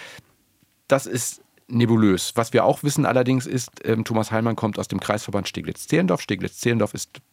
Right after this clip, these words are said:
der mächtigste Kreisverband in der C D U und seit jeher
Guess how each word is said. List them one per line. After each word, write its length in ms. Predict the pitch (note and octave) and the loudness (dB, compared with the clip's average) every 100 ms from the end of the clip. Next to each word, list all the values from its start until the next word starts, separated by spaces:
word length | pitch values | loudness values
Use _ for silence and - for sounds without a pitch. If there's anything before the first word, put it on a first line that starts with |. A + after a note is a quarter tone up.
| _ - | _ -2
der 160 | G#2 | 0
mächtigste 640 | F2+ F#2+ - B2 - C#3 D3+ _ _ _ | 0 -2 -6 -8 -2 -2 -2 _ _ _
Kreisverband 840 | - B2 B2 - - B2 B2+ C#3+ - | -2 -2 -2 -6 -2 2 2 0 -6
in 140 | A#2+ | 0
der 100 | B2 | 0
C 140 | - A#2+ | 0 -2
D 100 | A#2+ | 0
U 240 | B2+ C#3 | 0 0
und 220 | G#2 G#2 - - - - - | 0 -4 -6 -18 -16 -18 -6
seit 220 | - A2 | 0 0
jeher 840 | F#2 G2 D3 D3+ A#2 A2 F#2+ F#2+ | 0 4 6 4 2 2 2 0